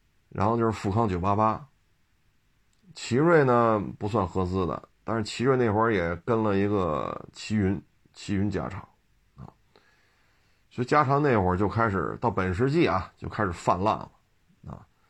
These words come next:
各种加长啊。你看奥拓都能整出弗莱尔嘛，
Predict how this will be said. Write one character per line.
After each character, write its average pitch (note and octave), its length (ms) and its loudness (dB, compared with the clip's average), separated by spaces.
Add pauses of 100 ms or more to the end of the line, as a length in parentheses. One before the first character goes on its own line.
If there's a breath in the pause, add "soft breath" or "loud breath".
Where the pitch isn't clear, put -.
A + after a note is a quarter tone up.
(520)
各 C3 160 4
种 F2+ 160 0
加 F#2 180 -2
长 F#2+ 240 -10 (720)
啊。 - 160 -16 (1300)
你 - 120 -8
看 F#2+ 100 -2
奥 A#2 180 4
拓 A2+ 220 2
都 G#2 100 4
能 A2 140 0
整 F2 180 -2
出 G2+ 100 -2
弗 F#2+ 160 -4
莱 F#2 80 -2
尔 F2+ 180 -4 (140)
嘛， - 60 -20